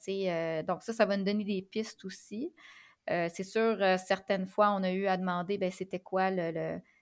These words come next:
sais, est-ce que la personne prend des médicaments aussi ? Euh, donc, euh, t'engages quelqu'un qui est, euh, par exemple, bipolaire, euh, tu sais, elle est médicamentée, ben, ça se peut qu'en cours de route, euh, il y ait des épisodes de bipolarité. Donc, comment que ça va se venir se manifester, euh, justement,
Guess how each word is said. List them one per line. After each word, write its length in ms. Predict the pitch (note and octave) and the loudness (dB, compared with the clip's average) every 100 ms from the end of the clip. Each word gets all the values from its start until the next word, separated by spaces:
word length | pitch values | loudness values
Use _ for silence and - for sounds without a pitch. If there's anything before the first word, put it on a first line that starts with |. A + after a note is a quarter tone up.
| _ _ | _ _
sais, 120 | - F3+ | -6 -4
est-ce 140 | - | 0
que 60 | F#3 | 2
la 120 | F3+ | 4
personne 580 | F3 F#3 - G3 G3 E3+ | 2 -2 -2 0 0 -4
prend 160 | - F#3 | -2 -4
des 80 | F#3 | -2
médicaments 640 | F#3 F3+ - F#3 G3+ A3+ | -4 -4 -2 0 0 0
aussi ? 480 | A3+ - - A#3+ B3 | -2 -4 -8 -4 -2
Euh, 120 | F#3+ | 0
donc, 280 | F#3+ F#3+ F#3+ | 0 -2 -2
euh, 160 | F3+ F3 | -4 -4
t'engages 380 | F#3 F#3 F#3 | -4 -4 -4
quelqu'un 560 | - F3 - G3+ G#3 G#3 | -2 -6 -6 -6 -4 -4
qui 360 | G3+ F#3 F3+ F3 | -6 -8 -6 -4
est, 60 | |
euh, 100 | E3+ | -6
par 180 | E3+ F3 | -4 -6
exemple, 440 | F3+ F#3+ F#3+ F#3 F3+ | -4 -6 -6 -4 -6
bipolaire, 640 | F#3 F#3+ F#3+ F#3 A3 A3 A3+ - - - - | -4 2 4 4 2 -2 -8 -16 -20 -16 -10
euh, 220 | F3+ F3 | -6 -6
tu 80 | - | 0
sais, 80 | |
elle 140 | G3 F#3+ | 2 2
est 120 | F#3 | 0
médicamentée, 920 | F#3+ F#3+ - G3+ G3 F#3+ F3 G#3+ A3+ | -2 -4 -2 0 2 0 -2 -4 -2
ben, 280 | A3 F#3 F3 | 0 -2 -2
ça 180 | - F#3+ | -2 -2
se 120 | F#3+ | -2
peut 240 | - G#3+ A3 | -2 0 2
qu'en 200 | G3+ F#3+ | 0 0
cours 240 | G3+ G3 | -2 0
de 120 | G3 | 2
route, 480 | F3+ F#3+ A3+ A3+ - | 0 2 0 -2 -4
euh, 120 | F#3+ | -2
il 80 | F3 | 2
y 20 | |
ait 100 | F#3+ | 2
des 220 | F#3 G3 F3+ | 2 0 -4
épisodes 460 | F#3+ F#3+ A3+ A3 | -8 -4 -2 -2
de 120 | E3+ | -4
bipolarité. 680 | F3 F#3 F#3 F3+ F3 F#3 - - - | -6 -6 -4 -4 -4 -10 -18 -16 -16
Donc, 80 | - | -8
comment 260 | - G#3 A3 | -2 0 0
que 80 | A3+ | 0
ça 160 | G3 | 0
va 140 | F#3+ F#3+ | 2 -2
se 100 | - | -4
venir 220 | G3 G#3 | -4 -2
se 100 | - | -2
manifester, 880 | F#3 F#3 F#3 F#3+ F3 - - A#3 A3+ _ _ | -2 -2 -4 -4 -6 -6 -8 -8 -8 _ _
euh, 380 | - F3 F3 F3 | -12 -10 -10 -10
justement, 500 | F#3 F#3 - F3+ E3+ | -10 -10 -8 -8 -8